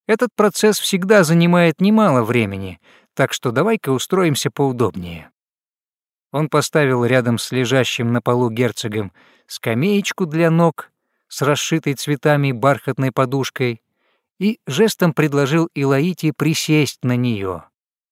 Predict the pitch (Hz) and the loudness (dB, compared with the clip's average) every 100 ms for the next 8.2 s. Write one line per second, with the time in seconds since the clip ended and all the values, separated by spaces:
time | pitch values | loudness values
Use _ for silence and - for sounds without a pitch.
0 | _ 147 - 247 196 208 190 165 135 135 | _ -4 0 2 2 2 2 2 2 2
1 | 131 139 135 123 123 98 - - - _ | 4 2 2 -2 0 -4 -6 -20 -20 _
2 | _ _ _ _ 202 - 110 - - _ | _ _ _ _ -6 -2 -2 -4 -20 _
3 | _ _ _ _ - - 143 139 208 196 | _ _ _ _ -12 -2 2 4 4 4
4 | 185 170 147 147 - 113 104 - 110 131 | 2 2 2 0 0 -4 -4 -4 -2 -2
5 | 196 165 147 _ _ _ _ _ - 151 | -2 -2 -4 _ _ _ _ _ -2 0
6 | 151 226 233 - 180 170 160 202 - 180 | 2 2 0 0 2 2 2 0 2 0
7 | 156 151 190 156 143 185 190 120 - 117 | 2 2 2 0 0 0 2 0 -2 -8
8 | 87 | -8